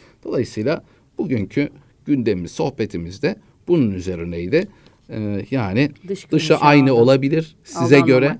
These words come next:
Speaker 2: gerekiyor.
Speaker 1: Aldanmayın, içi ayrı oluyor.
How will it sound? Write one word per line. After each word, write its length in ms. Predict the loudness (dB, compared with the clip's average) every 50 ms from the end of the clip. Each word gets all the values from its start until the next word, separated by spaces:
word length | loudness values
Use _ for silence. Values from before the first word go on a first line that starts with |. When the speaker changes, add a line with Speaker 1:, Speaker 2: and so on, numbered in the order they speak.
| -10
Speaker 2:
gerekiyor. 440 | -14 -12 -12 -12 -14 -14 -14 -12 -8 -4
Speaker 1:
Aldanmayın, 720 | -2 -2 -2 0 0 0 0 0 0 0 0 -2 -4 -6 -10 _ _ -4
içi 440 | -4 -4 -4 -8 -4 0 0 0 0 -2 _
ayrı 380 | -2 0 0 0 0 0 0 -2
oluyor. 500 | -2 -8 -10 -10 -10 -12 -14 -14 -18 -20